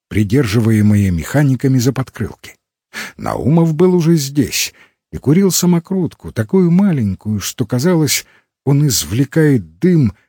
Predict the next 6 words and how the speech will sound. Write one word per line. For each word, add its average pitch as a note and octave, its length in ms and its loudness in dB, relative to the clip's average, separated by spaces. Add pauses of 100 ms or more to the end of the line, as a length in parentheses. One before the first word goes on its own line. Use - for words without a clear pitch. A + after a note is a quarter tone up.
(140)
из - 160 0
сложенных B2 1040 2
в - 40 -6
щепотку C3+ 680 -2
коричневых C#3+ 720 -2
пальцев. - 580 -6